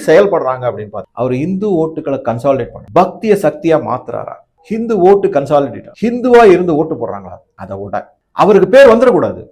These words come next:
இந்த மாதிரி ஒரு குயு நீங்க யோசிச்சு பாருங்க. இந்த மாதிரி கேடுகட்டத்தனமா அந்த தலைவரை நம்பி அவரை போட்டு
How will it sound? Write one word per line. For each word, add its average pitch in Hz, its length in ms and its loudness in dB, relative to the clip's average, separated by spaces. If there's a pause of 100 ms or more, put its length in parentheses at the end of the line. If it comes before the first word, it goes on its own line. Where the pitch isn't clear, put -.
இந்த 175 320 0
மாதிரி 156 340 2
ஒரு 131 200 0
குயு 123 160 -8 (200)
நீங்க 175 180 -2
யோசிச்சு 240 380 2
பாருங்க. - 280 -8 (180)
இந்த 240 320 -2
மாதிரி 285 220 2 (120)
கேடுகட்டத்தனமா 277 960 2 (320)
அந்த 208 340 -6
தலைவரை 233 460 4
நம்பி 170 380 -2 (200)
அவரை 220 260 2
போட்டு 220 260 -2